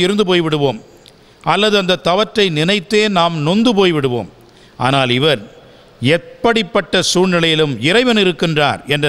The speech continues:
நம்பிக்கையில்தான் தனது தவற்றை உணர்ந்து திருந்தி மீண்டுமாக கடவுளிடம் வந்தார்.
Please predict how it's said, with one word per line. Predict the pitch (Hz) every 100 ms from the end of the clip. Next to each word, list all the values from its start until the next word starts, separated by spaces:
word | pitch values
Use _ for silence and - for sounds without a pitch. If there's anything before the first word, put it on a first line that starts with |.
| 135
நம்பிக்கையில்தான் | 208 294 208 202 156 127 165 131 117 - - - - _
தனது | 143 147 131 -
தவற்றை | 139 175 - 156 120 127
உணர்ந்து | 170 180 190 180 -
திருந்தி | 165 190 202 226 170
மீண்டுமாக | 170 170 151 139 127 160 104 - - - 160
கடவுளிடம் | 165 160 143 139
வந்தார். | 123 123 120